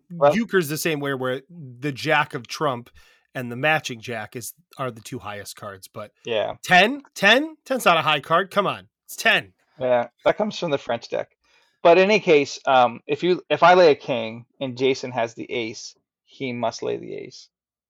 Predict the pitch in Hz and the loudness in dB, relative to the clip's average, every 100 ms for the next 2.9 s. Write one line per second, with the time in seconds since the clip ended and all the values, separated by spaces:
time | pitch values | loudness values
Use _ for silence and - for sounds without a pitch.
0 | _ _ _ - 135 123 - 151 170 156 | _ _ _ 2 4 4 0 -6 -4 -6
1 | - 160 160 - - 135 123 123 117 127 | 2 4 4 4 4 6 6 4 2 -4
2 | 113 113 113 117 - 113 110 110 117 | -4 -4 -6 -10 -10 -8 -6 -8 -12